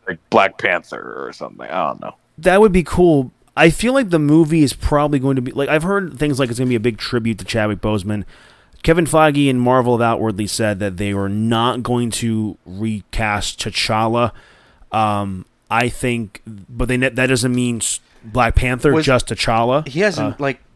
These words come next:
Speaker 3: they haven't explained the death yet, right?
Speaker 2: No, and that's what I think this movie is gonna be. I, I
Speaker 3: Yeah.
Speaker 2: think they'll, like,
Speaker 3: Think there's
Speaker 2: acknowledge
Speaker 3: hidden footage
Speaker 2: of what?
Speaker 3: him doing, uh, Wakanda Forever.
Speaker 2: No, I don't think so. They didn't, because remember when he died, it was in the middle of covid.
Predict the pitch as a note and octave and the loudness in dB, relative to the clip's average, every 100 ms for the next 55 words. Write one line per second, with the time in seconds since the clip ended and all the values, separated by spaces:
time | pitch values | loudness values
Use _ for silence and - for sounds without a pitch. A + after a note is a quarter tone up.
0 | _ D#3 F#3 F3 C3 - C#3+ C3+ B2 C#3 | _ -2 -2 -4 -8 -8 -6 -6 -6 -2
1 | E3+ - A#2+ G#2 A#2 D#3 C#3+ C#3 C#3+ - | -2 -2 -8 -6 0 4 4 2 0 0
2 | C#3+ C#3+ B2 C3 B2 A#2 A2 A#2 B2+ B2 | -2 -2 -4 -4 -2 -4 -6 -4 0 0
3 | A#2 A#2+ D3 C3+ D3 - G3+ E3+ D#3+ D#3 | 2 2 2 2 0 2 -2 2 4 4
4 | D3 C#3 B2 _ - C3 C3 C3+ C#3+ D3 | 4 2 0 _ -6 -4 2 4 6 4
5 | C#3+ C3+ C3 C3 D#3 D3 - _ _ _ | 2 -4 -4 -4 -4 -4 -14 _ _ _
6 | _ - G2 G#2+ F#2 - _ _ _ C3 | _ -14 -8 -6 -4 -8 _ _ _ -6
7 | B2+ B2+ B2+ B2 B2 - _ A#2 A#2+ A#2 | -2 -2 -2 -4 -8 -12 _ -6 -6 -6
8 | - B2+ A#2 - A#2 A#2 D#3 D3 - _ | -6 -8 -8 -8 -8 -6 -8 -8 -16 _
9 | _ _ _ _ _ _ - C#3+ D3 C#3 | _ _ _ _ _ _ -6 2 6 6
10 | B2+ C3 C#3+ B2+ C#3 - B2+ A2+ B2+ C3+ | 4 0 -2 0 -2 -2 -2 0 0 0
11 | C3+ B2+ B2 C3 C#3 C#3 D3 D#3 C3+ B2+ | -2 -10 -6 -2 0 0 0 2 0 0
12 | C3+ D3 C#3 C#3 C3 A#2+ A#2+ A#2+ A2 - | 0 0 4 6 4 0 -2 -2 -4 -2
13 | B2+ G#2 F2+ | -2 -2 -6